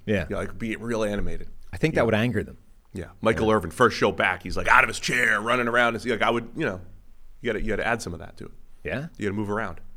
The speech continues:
Speaker 1: I don't think you can, you can bring your pitch to, uh, Michael Irvin intensity.
Speaker 2: Yeah, that's probably true.
Speaker 1: Now,
Speaker 2: You don't
Speaker 1: you'd
Speaker 2: wanna
Speaker 1: win, you'd win the spread.
Speaker 2: I get the spread.
Speaker 1: The,
Speaker 2: This
Speaker 1: uh,
Speaker 2: is
Speaker 1: patented G mat spread.
Speaker 2: Yeah, we have a friend in the industry who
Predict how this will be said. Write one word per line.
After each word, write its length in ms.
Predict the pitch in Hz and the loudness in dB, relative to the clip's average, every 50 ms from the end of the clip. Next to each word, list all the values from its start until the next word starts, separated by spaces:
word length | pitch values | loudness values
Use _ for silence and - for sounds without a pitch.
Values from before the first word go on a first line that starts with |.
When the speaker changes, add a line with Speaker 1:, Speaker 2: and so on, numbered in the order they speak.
| - - - - - - - - - - - | -14 -14 -14 -16 -16 -18 -20 -20 -16 -8 -4
Speaker 1:
I 60 | 123 | -2
don't 120 | 147 156 | 0 0
think 140 | 139 127 113 | 2 2 2
you 80 | 117 107 | 0 0
can, 400 | - 110 101 90 87 80 71 65 - - - - - - - | 0 -2 -2 -2 -4 -6 -8 -8 -10 -10 -10 -10 -10 -8 -4
you 120 | 104 104 | -4 -2
can 100 | 101 104 | -2 -2
bring 240 | 90 - 110 107 104 | -2 0 0 0 2
your 140 | 101 90 80 | 0 2 4
pitch 400 | - - - 123 101 - - - | 6 6 6 6 4 2 -2 -4
to, 240 | - 104 90 85 87 | -4 -4 -4 -4 -4
uh, 220 | 82 80 76 69 78 | -4 -4 -6 -6 -8
Michael 360 | 92 95 101 101 - - 80 | -6 -6 -6 -6 -4 -4 -4
Irvin 260 | 90 101 92 78 87 | -4 -4 -4 -6 -8
intensity. 560 | 76 76 71 - 101 87 80 - 85 - - - - - - - - - - - - - - - - - - - _ - - | -10 -10 -8 -8 -8 -8 -8 -10 -12 -14 -14 -16 -18 -16 -16 -16 -16 -16 -16 -16 -16 -18 -20 -20 -20 -20 -20 -20 _ -4 2
Speaker 2:
Yeah, 260 | 123 117 101 78 80 | 4 6 6 6 4
that's 160 | - 90 - - | 0 -4 -4 -2
probably 260 | - 107 78 78 76 | -4 -6 -6 -6 -10
true. 140 | - - - | -8 0 4
Speaker 1:
Now, 80 | 123 123 | 6 6
Speaker 2:
You 40 | |
don't 80 | 131 127 | 6 6
Speaker 1:
you'd 60 | 131 123 | 6 4
Speaker 2:
wanna 100 | 120 127 | 4 6
Speaker 1:
win, 420 | 175 202 202 190 160 135 113 104 | 6 6 6 6 4 4 2 0
you'd 200 | 104 127 127 117 | 2 4 4 4
win 320 | 110 123 165 185 196 165 131 | 6 4 4 6 4 4 2
the 120 | 107 90 | 2 0
spread. 600 | - - - - - 143 165 165 - 76 - - - - - - | 0 -2 -4 0 2 4 4 4 2 0 -4 -6 -6 -6 -6 -4
Speaker 2:
I 40 | - | -2
get 140 | 110 110 - | -2 -2 -2
the 60 | - | -2
spread. 340 | - - - 92 85 80 - - - - - - | -8 -6 -6 -6 -6 -6 -4 -4 -4 -2 -2 -4
Speaker 1:
The, 140 | - - 117 117 | -2 0 4 4
Speaker 2:
This 200 | 151 - 110 143 | 4 6 6 6
Speaker 1:
uh, 20 | |
Speaker 2:
is 300 | 147 135 127 117 104 - | 6 6 4 4 2 2
Speaker 1:
patented 340 | - 147 147 135 117 113 107 | 4 4 2 2 0 -2 0
G 180 | 90 123 135 139 | 0 0 2 2
mat 260 | 123 117 101 90 - | 2 2 0 -2 -4
spread. 380 | - - 151 147 123 76 73 - - - - - - - | -4 0 2 2 2 0 -4 -10 -12 -12 -12 -12 -10 -6
Speaker 2:
Yeah, 180 | - 98 78 - - | -6 -6 -6 -6 -6
we 140 | - 113 117 | -6 0 4
have 200 | 123 120 117 101 | 4 6 6 6
a 320 | 104 98 90 85 85 82 80 - - - | 4 4 4 2 0 -6 -10 -14 -12 -4
friend 240 | - 131 123 120 | 0 2 2 2
in 60 | 120 113 | 2 0
the 120 | 110 101 | 0 0
industry 400 | 101 104 104 98 - 104 98 101 | 0 0 -2 -2 -2 -2 -2 -2
who 260 | 92 101 95 87 82 | -4 -4 -6 -6 -6